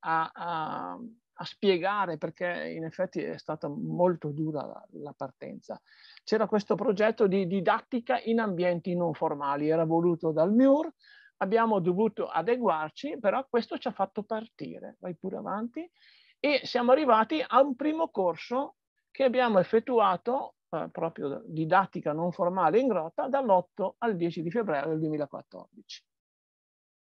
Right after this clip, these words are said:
Pochi relatori, Vittorio, questa signora, eh, che ha presentato tutto il suo progetto,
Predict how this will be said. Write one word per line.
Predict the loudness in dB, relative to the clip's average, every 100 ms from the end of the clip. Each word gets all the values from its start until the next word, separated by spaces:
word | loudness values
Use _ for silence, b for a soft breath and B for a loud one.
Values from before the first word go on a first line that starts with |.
| _ _ _ 4
Pochi | 6 6 4
relatori, | 2 2 0 4 8 8 6 0 -8 _ _ _ _ _
Vittorio, | -10 2 4 4 2 -4 -4 _ _ _
questa | -12 -6 -2 -2 -4
signora, | -12 -8 0 2 2 -2 -10
eh, | -20 -20 -20 -20 _
che | -12
ha | -12
presentato | -12 -12 -12 -2 -2 -2 -8 -12 -12 -18 -20
tutto | -20 -16
il | -14
suo | -12
progetto, | -6 -4 0 -2 -2 -12 -14